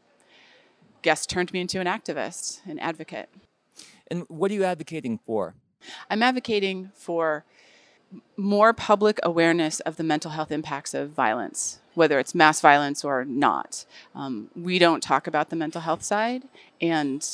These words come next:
Speaker 1: that is very isolating when you are experiencing the distress after violence and after the trauma. Um,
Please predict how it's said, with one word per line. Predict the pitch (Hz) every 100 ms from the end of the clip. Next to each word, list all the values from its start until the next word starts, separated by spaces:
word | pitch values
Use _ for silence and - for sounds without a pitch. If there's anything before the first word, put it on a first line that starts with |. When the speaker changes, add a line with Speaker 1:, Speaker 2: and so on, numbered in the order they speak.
| - _ _ _ _ _ _ _ _ - 175
Speaker 1:
that | 175 165 -
is | 165 165
very | 175 175 -
isolating | 143 165 - 180 160 156 143 143 156
when | 165 160
you | 160
are | 147 127
experiencing | 131 - - 165 160 143 139 - 147 120 98 - - - _
the | -
distress | 147 147 - 139 135 -
after | 131 135 139 120 165 _ _ _ _ _ _ _ _ _ _
violence | - 131 117 131 -
and | 139
after | 131 160
the | 139
trauma. | - 131 117 95 - - - - -
Um, | 98 87 -